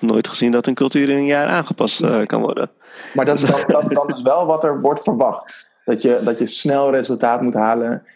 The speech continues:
Speaker 2: en daarom moeten we naar de buitenkant toe dingen laten zien.
Speaker 1: Ja, en, en ik, zou, zou het denk, denk je ook kunnen komen, zeg maar, door, ehm,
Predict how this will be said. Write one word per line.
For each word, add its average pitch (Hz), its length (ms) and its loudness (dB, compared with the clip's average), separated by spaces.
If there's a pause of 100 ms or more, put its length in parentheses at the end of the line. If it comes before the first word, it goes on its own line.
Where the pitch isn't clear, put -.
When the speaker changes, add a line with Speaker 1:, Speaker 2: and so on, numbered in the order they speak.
Speaker 2:
en 117 100 -2
daarom 113 240 2
moeten 117 200 -2
we 113 60 2
naar 113 200 0
de 113 260 -2
buitenkant 127 540 0
toe 120 160 0
dingen 113 220 0
laten - 260 -4
zien. - 320 -6 (1200)
Speaker 1:
Ja, 113 280 0
en, 117 220 0
en 123 120 0
ik, 123 180 -4 (160)
zou, - 280 -2
zou 196 240 0
het 170 160 -4
denk, 165 200 0 (300)
denk 151 200 0
je - 120 -2
ook 139 240 0 (140)
kunnen 127 280 2
komen, 123 320 2
zeg - 220 -2
maar, 117 200 0
door, 120 360 2 (400)
ehm, 113 480 0